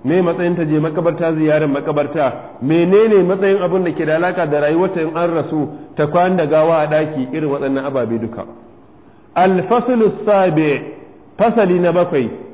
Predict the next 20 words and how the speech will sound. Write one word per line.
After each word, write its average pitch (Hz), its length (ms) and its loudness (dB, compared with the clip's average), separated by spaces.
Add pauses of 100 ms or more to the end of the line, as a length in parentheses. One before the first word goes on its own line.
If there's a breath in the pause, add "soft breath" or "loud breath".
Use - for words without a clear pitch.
(160)
ahkamun 196 760 4
takhtassu 214 580 -2
bil 170 180 0
mar'a 190 420 2
fi 180 120 -8
babi 170 280 -4 (140)
siyam. 151 420 -4 (560)
Hukunce-hukuncen 185 1160 -2
da 127 380 -6
ke 170 280 -2
keɓantuwa 175 800 -2
da 170 100 -2
mace 123 440 -6 (300)
a 151 120 -6
cikin 190 320 -6
al'amarin 170 440 -6
da 151 80 -6
ya 151 60 -6
shafi 156 280 -10
azumi. 120 340 -10